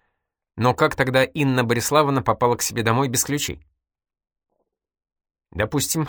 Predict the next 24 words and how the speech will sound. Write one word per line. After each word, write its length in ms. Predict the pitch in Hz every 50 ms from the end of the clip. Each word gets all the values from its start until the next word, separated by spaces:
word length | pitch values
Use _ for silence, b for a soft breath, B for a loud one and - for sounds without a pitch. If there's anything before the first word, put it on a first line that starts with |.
| - - -
взяла 760 | 127 92 85 98 95 85 92 98 80 73 80 82 90 98
ключи 320 | - - 123 117 - - 131
у 80 | 139
сестры». 500 | 143 - - - - - 113 110 117 - _ _ _ _ _ _ _ _ _ _ _ _ _ _ _ _ _ _ _ _ _ - - _
Шура 440 | - - - 156 147 139 123 101 92 -
спросил 460 | - - 131 139 139 - 196 170 139
Бакуниной, 520 | 135 147 139 - 131 117 110 104 98 95
брала 400 | 92 104 117 127 127 131 151 170
ли 140 | 156 156 143
сестра 540 | - - - 117 - - - - 131 147 147
у 60 | 143
нее 220 | 123 117 120 127
ключи. 420 | 123 - 120 120 - - - 80 - _ _ _ _ _ _ _ _ _ _ _ _ _ _ _ _ _ _ _ _ _ _ _ _ _ _ _ _ _ _ _ _ _ _ _ _ _ _ _ _ _ _ _
«Так 220 | - 107 - 123
Зинаида 420 | 117 104 107 127 135 139 135 127
Бориславовна 440 | 120 127 127 117 - 135 135 139 139
сказала, 380 | - - 113 104 113 131 147 135
что 200 | - - 127 -
ключи 400 | - 113 120 113 - - 135 127
сестры 500 | - - 110 107 - - - 117 120 120
у 80 | 123
нее 180 | 131 135 139 143
на 100 | 165 202
месте». 340 | 202 135 - - - -